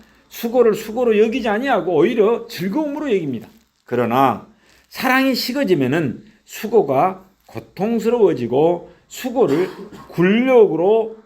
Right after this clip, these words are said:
받아들입니다. 희생하는 것이 불명예스럽기만 합니다. 야곱은 오로지 라헬을 향한 사랑만으로 십사 년을 수고하여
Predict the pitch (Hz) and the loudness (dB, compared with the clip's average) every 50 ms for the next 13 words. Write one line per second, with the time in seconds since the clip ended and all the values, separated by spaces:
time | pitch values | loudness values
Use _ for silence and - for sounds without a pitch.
0 | _ - - 123 - 120 123 143 180 175 190 208 208 196 156 - - - - _ | _ -16 -16 -10 -10 -6 -4 -2 -2 -2 -2 -2 -2 -4 -6 -8 -12 -16 -20 _
1 | _ _ _ _ _ _ _ _ _ _ _ _ _ _ _ _ _ _ _ _ | _ _ _ _ _ _ _ _ _ _ _ _ _ _ _ _ _ _ _ _
2 | _ _ _ _ _ _ _ - - 247 262 226 247 294 277 277 277 269 262 262 | _ _ _ _ _ _ _ -6 -2 -2 0 2 4 4 6 6 6 4 4 2
3 | 247 240 - - 202 190 - - - 131 135 143 170 185 196 208 220 208 208 185 | 2 0 0 0 -2 -4 -4 -2 -2 0 0 2 2 0 0 0 -2 -2 -2 0
4 | 196 185 185 190 - 151 147 180 196 196 208 208 202 - - - - - _ _ | -2 -2 -2 -4 -8 -4 -2 -2 -2 -2 -2 -2 -2 -4 -6 -12 -16 -20 _ _
5 | _ _ _ _ _ - 117 123 135 147 147 151 143 151 147 147 143 139 139 147 | _ _ _ _ _ -6 0 2 2 2 2 2 2 2 0 2 0 2 2 2
6 | 151 147 143 151 151 151 151 147 147 - - _ _ - - 107 131 147 156 156 | 2 2 0 -2 0 0 -2 -2 -4 -8 -20 _ _ -10 -2 2 4 4 4 4
7 | 151 151 151 151 147 151 151 151 156 156 156 151 156 - _ _ _ _ _ _ | 4 2 2 2 2 2 0 0 0 -2 -4 -8 -12 -20 _ _ _ _ _ _
8 | _ - - 160 160 151 151 147 147 147 143 - - 165 165 151 147 147 147 143 | _ -16 -10 -8 -4 -2 -2 -2 -2 -4 -8 -8 -8 -6 -6 -4 -4 -4 -4 -4
9 | 143 143 143 143 135 135 - 160 - - - - 147 147 147 147 147 143 143 139 | -2 -2 0 -2 -2 -4 -8 -10 -12 -12 -12 -6 -4 -2 0 0 0 0 0 -2
10 | 135 - 160 151 143 147 143 139 135 139 135 135 131 131 | -2 -4 -6 -4 0 2 4 4 4 4 2 0 -2 -4